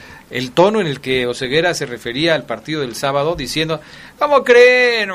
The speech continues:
Pues, es el Veracruz". Bueno, el Veracruz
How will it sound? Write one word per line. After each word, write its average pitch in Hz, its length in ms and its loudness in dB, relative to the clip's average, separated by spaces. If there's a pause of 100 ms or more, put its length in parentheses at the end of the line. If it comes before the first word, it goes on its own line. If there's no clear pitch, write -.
(100)
Pues, 180 220 -10
es 262 340 -10
el 294 100 -8
Veracruz". 180 840 0 (140)
Bueno, 185 180 -18 (140)
el 110 140 -14
Veracruz 151 680 -10